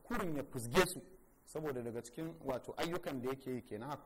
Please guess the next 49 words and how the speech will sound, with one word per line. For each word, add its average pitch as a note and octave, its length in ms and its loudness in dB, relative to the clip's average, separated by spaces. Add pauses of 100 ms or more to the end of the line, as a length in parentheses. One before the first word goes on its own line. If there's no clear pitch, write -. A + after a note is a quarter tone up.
kurin F#3 240 4
ya A#2 60 -2
bujuro C3 360 0
maka C#3 200 -4
ta C#3 120 -6
yadda A#2+ 200 -4
baka A#2+ 240 -2
tsammani. A#2 480 2 (880)
To B2 180 0
duk A#2+ 220 -4 (140)
lokacin D#3 420 -2
da A#2+ 80 -2
suka D3 260 -4
samu A2+ 320 -2
irin C#3+ 220 0
wannan, A2 320 -2
in G3 160 0
dai G#3+ 120 8
masu E3 280 0
tsoron C3 420 0
Allah C3+ 340 2
ne, D#3 180 0 (360)
to A2+ 160 -2
za B2+ 200 4
ka C3 120 -2
ga A2+ 140 -2
cewa A2+ 480 0 (180)
suna A#2+ 360 -6
tunawa, F#2 500 -6 (180)
suna A#2 360 -6
faɗakuwa A2+ 640 -6 (120)
da G2 100 -4
wurwuri, D3+ 520 4 (380)
sai B2+ 280 -4
ka A2+ 120 -6
ga G#2+ 100 -4
sun A#2 220 -6
samu G#2 360 -6
haske, A2 340 -8
sun A#2+ 180 -8
samu G#2+ 300 -6
basira A2 480 -2
cewa G#2 300 -4
wannan A#2 280 -4
fa G#2+ 100 -6
makircin A2 520 -6
shaiɗan G#2+ 360 -8
ne G2+ 120 -6
fa, G#2 180 -4